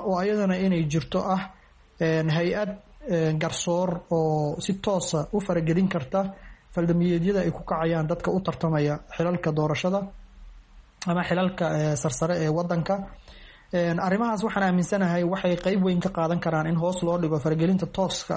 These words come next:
ah ee dibadda iyo ka imaanaysa ee dhaqaalaha wadata ee jahawareerinaysa hoggaanka dalka. Een, ugu dambeyntii waxaan ku darsanayaa,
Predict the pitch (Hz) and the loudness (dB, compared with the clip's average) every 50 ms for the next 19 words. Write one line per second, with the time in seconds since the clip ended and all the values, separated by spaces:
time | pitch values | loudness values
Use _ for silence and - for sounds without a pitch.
0 | 165 170 175 - - 165 156 156 147 160 165 196 196 170 180 170 170 165 160 160 | 0 0 -2 0 0 2 2 2 2 2 2 2 2 2 0 0 0 0 -2 -2
1 | 151 - - 170 - 190 180 175 175 170 175 170 165 156 147 - 165 160 156 156 | -2 -4 -4 -2 -2 0 2 2 2 2 2 2 0 0 0 0 -2 -2 0 -2
2 | 151 151 147 160 165 180 190 185 170 165 160 165 160 - - 202 196 196 - - | -2 -2 0 0 2 2 2 2 2 0 0 0 0 0 -2 -2 -2 -4 -8 -14
3 | - - - - - - - - 180 175 165 170 175 170 170 170 170 170 175 175 | -18 -20 -20 -18 -20 -16 -6 -2 0 0 2 2 0 0 2 2 2 2 2 2
4 | 190 208 190 185 170 151 - - 185 190 196 180 156 156 156 165 170 175 156 - | 2 4 4 2 2 0 0 0 -2 -2 0 0 0 0 0 2 0 0 0 0
5 | 156 147 170 175 170 170 - 196 202 196 - - - - - - - - - - | 0 0 0 0 0 0 0 -2 -2 -2 -6 -12 -18 -20 -20 -20 -20 -20 -20 -16
6 | - - 175 170 170 165 165 175 180 180 190 190 190 190 240 247 - - 226 202 | -6 -2 0 0 2 2 2 2 2 2 2 2 2 2 2 0 0 0 0 0
7 | 214 202 190 220 208 196 - - 208 196 185 165 160 160 175 196 208 - | 0 0 0 0 -2 -2 -2 0 0 2 2 2 2 0 0 -2 -4 -6